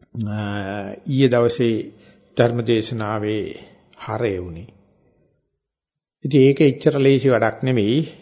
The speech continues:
ඒ මොකද අපි, අ, වේදනාව පිළිබඳව උප්පත්තියම ගෙන ආපු, අ, රුචි අරුචි භේදේ තියෙනවා. මේක හරි, මේක වැරදි, මේක සාධාරණ, මේක අසාධාරණයි, මේක සදාචාරයි, මේක සදාචාර නෑ කියලා.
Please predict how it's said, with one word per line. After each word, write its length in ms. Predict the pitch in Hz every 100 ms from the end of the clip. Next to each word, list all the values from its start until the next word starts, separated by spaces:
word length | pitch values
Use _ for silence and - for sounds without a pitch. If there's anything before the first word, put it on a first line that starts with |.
| -
ඒ 80 | 120
මොකද 300 | 120 120 113
අපි, 500 | 107 123 117 113 - - - - - _
අ, 340 | 113 107 104 104
වේදනාව 560 | 117 131 127 123 123
පිළිබඳව 640 | 120 117 117 117 113 117 120 123 110 98 - - _ _ _ -
උප්පත්තියම 680 | 131 - 143 139 151 139 131
ගෙන 220 | 131 123
ආපු, 560 | 120 117 135 127 117 110 - - - - - _ _ _ _
අ, 140 | - - - - - - - - - _ - _ _ _ _ _ _ _ _ _ _ _ _
රුචි 360 | 127 139 - 160
අරුචි 280 | 147 147 147
භේදේ 360 | 135 104 101
තියෙනවා. 340 | 90 80 85 - _ _ _ _ _ _ _ _ _ _
මේක 160 | 139 -
හරි, 320 | 101 104 113
මේක 220 | 113 113
වැරදි, 360 | 113 104 101 107
මේක 200 | 120 123
සාධාරණ, 580 | 120 110 104 101 110 110
මේක 180 | 120 117
අසාධාරණයි, 720 | 107 113 98 98 104 110 107
මේක 220 | 123 135
සදාචාරයි, 720 | 131 117 113 110 107 107 113
මේක 200 | 117 127
සදාචාර 640 | 127 120 113 110 117 113
නෑ 200 | 113 113
කියලා. 280 | 113 147 208